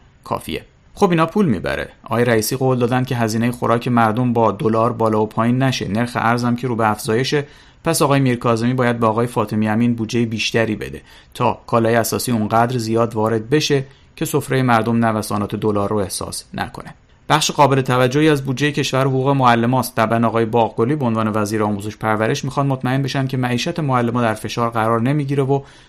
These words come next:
می‌تونن وظیفهٔ خطیرشون رو ایفا کنند. با توجه به تورم سال هزار و چهارصد،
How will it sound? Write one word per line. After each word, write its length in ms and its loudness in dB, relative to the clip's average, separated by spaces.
می‌تونن 460 0
وظیفهٔ 460 0
خطیرشون 640 -4
رو 100 -4
ایفا 360 -4
کنند. 420 -8
با 100 0
توجه 460 2
به 60 0
تورم 460 2
سال 240 0
هزار 280 -2
و 40 -2
چهارصد، 460 -6